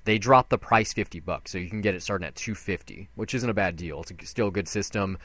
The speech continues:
If you want a media center, it is far superior to a P S four as of right now.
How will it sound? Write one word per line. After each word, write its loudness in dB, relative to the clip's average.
If -2
you 2
want 6
a 2
media 0
center, -8
it -6
is -4
far 0
superior -2
to -2
a -2
P -10
S -10
four -10
as -2
of -8
right -2
now. -2